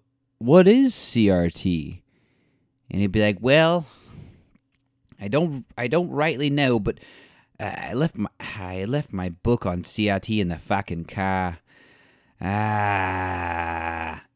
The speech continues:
and then maybe you can have a discussion with him about it <clears throat> and explain that it's not that bad and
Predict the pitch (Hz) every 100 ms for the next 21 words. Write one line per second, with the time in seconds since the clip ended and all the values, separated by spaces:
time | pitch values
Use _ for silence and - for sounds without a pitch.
0 | - 113 117 120 110 - _ _ _ _
1 | 82 - 80 139 190 170 151 131 127 113
2 | 92 87 - 69 - - - 60 52 50
3 | 52 50 - _ _ _ _ - 143 143
4 | - 113 - 127 131 127 113 - 151 143
5 | 113 - 85 85 85 85 80 78